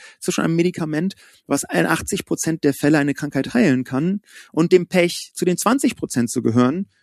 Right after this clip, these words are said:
und niemand kann genau sagen, warum oder was eigentlich hilft. Und so ist es in der Medizin bisher fast immer gewesen. Personalisierung ist einer der großen Punkte von Longevity, nämlich personalisierte Medizin, dass genau für dich das bestwirksame Medikament, zum Beispiel zur Lebensverlängerung oder zum Beispiel zur Abwehr von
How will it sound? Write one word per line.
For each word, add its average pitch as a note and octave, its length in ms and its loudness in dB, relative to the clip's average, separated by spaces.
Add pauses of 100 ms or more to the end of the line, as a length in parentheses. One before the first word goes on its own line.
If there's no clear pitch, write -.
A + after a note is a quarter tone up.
(120)
und E3 160 -2
niemand F#3 300 -4
kann F#3+ 160 0
genau D#3 200 0
sagen, D3+ 300 -2
warum E3 460 2
oder D#3 260 -2
was D3+ 160 -4
eigentlich D#3 420 -4
hilft. B3 280 2
Und D3+ 80 2
so C#3+ 180 8
ist D3 120 2
es - 100 -10
in - 80 -6
der D3+ 100 -2
Medizin C#3+ 580 -4 (280)
bisher - 360 0
fast - 300 -6
immer C#4 220 2
gewesen. - 440 -8 (220)
Personalisierung F3+ 680 2
ist F#3 80 -8
einer F3+ 160 -8
der F3 100 -4
großen F3 300 0
Punkte C4+ 280 -4
von C3+ 240 -4 (340)
Longevity, C3+ 520 2
nämlich D3+ 300 -4
personalisierte D3+ 840 0
Medizin, D3+ 560 0
dass - 160 -4
genau E3 220 0
für - 140 -6
dich - 320 0 (200)
das - 160 -6
bestwirksame F3 680 -2
Medikament, C#3 680 0
zum E4+ 180 0
Beispiel F3+ 400 0
zur - 160 -2
Lebensverlängerung A#2+ 640 0
oder - 180 0
zum D4 200 0
Beispiel - 280 -2
zur - 160 -4
Abwehr B2 300 -2
von A#2+ 280 -2